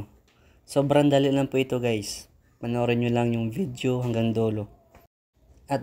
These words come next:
bago natin sisimulan, guys, kung hindi ka pa nakasa-, nakasubscribe sa aking YouTube channel,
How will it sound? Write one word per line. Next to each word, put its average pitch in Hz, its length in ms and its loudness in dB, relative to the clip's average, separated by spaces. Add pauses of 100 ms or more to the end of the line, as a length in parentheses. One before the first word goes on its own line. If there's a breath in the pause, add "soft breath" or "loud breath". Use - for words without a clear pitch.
bago 143 240 4
natin 147 240 2
sisimulan, 139 480 -2
guys, 135 560 -2
kung 113 80 -8
hindi 117 240 -4
ka 120 80 -8
pa 120 160 -4
nakasa-, 123 320 -12
nakasubscribe 117 720 -2
sa 113 160 -4
aking 113 200 -2
YouTube 110 200 -6
channel, 117 480 -4